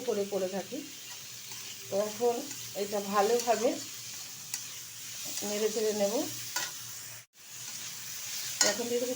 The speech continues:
খুব অল্প পরিমাণে এখানে লবণ, যেহেতু শাকটা কিন্তু লবণ দিয়েই আমি সিদ্ধ করে নিয়েছি। দিয়ে দিচ্ছি স্বাদ মতো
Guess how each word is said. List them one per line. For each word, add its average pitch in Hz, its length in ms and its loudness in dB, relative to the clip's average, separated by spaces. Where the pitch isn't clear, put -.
খুব 330 120 -2
অল্প 202 160 6
পরিমাণে 220 400 0
এখানে 208 240 -2
লবণ, 190 360 2
যেহেতু 240 220 0
শাকটা 233 380 -4
কিন্তু 247 180 -2
লবণ 196 240 4
দিয়েই 233 300 4
আমি 208 140 0
সিদ্ধ 208 220 -2
করে 202 220 2
নিয়েছি। 196 300 0
দিয়ে 220 180 0
দিচ্ছি 226 220 -6
স্বাদ 180 180 0
মতো 190 200 0